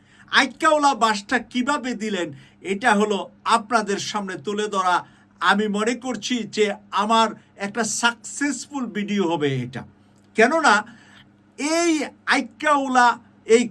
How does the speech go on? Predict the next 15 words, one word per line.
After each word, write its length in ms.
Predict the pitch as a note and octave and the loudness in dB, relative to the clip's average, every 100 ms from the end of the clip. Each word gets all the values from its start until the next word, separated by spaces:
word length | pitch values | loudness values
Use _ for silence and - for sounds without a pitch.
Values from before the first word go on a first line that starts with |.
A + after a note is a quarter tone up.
| - | -8
খাডাসকে 720 | - G#3+ B3+ D4+ - - C#4 A#3+ G#3 | 2 4 6 4 2 -4 -2 0 4
দেওয়াটা 420 | A3+ A3 G#3+ G#3 F#3+ - | 4 4 2 -2 -4 -4
খুবই 240 | C4+ D#4 A#3+ | 0 0 2
দরকার 300 | F3+ C3+ F3 - | 0 -2 -6 -6
ছিল। 160 | - B2+ G2+ - _ _ - | -10 -10 -12 -18 _ _ -6
এটা 160 | G#3+ B3+ | -4 -4
একটা 140 | C#4 C4+ - - | -4 -6 -10 0
খাডাস, 460 | - B3+ B3 D3 - - C3 | 2 4 4 2 -4 -12 -6
নরেন্দ্র 360 | D#3 G#3 A#3 A#3+ A3+ | -2 0 0 -2 0
মোদী 180 | A3+ A#3 G#3+ | 0 0 0
হলো 120 | A#3+ A#3+ | 0 -2
একটা 200 | A#3+ A#3 A3 - _ - | 0 -2 -2 -10 _ -16
খাডাস, 440 | - B3 B3+ D4+ D#4 - _ _ _ | 2 4 6 4 2 -8 _ _ _
নাপাক, 640 | D3+ F#3+ A#3 A#3+ C4 C#4+ D4 _ _ _ _ _ - | -4 2 2 4 4 4 2 _ _ _ _ _ -2
অপরিষ্কার, 800 | C4+ D4 D4 C#4 - - D4 | -2 0 -2 0 -2 0 2